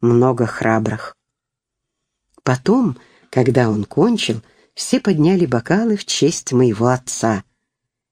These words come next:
Мне было дивно хорошо в эту минуту. Я готова была прыгать и смеяться, и целовать деда Магомета за то, что он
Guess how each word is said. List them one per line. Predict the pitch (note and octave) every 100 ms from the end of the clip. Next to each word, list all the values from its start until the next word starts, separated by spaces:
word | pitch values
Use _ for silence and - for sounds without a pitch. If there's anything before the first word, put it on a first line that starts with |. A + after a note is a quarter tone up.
| _ -
Мне | D#3+ F#3+ B3
было | G3+ G#3+ G#3 G3 _ _ -
дивно | C3+ D3+ C4+ C4 A#3+
хорошо | A#3 G#3 G3+ - E3+ D3
в |
эту | C3+ C3
минуту. | B2+ B2 A2+ - - _ - - -
Я | E3 A3
готова | A3+ A3+ B3+ A#3
была | G#3 G#3+
прыгать | G#3 G3 C4 A#3 A3 A3
и |
смеяться, | G#3 F3 F3+ G3 A#3+ - G#3+
и | F#3+
целовать | - F3+ F3+ F3 E3
деда | E3+ E3+ E3+
Магомета | D#3+ D#3 F#3 G#3+ D#3+
за | C#3+ C#3+
то, | G#3 A#3+
что | - - F3
он | F#3+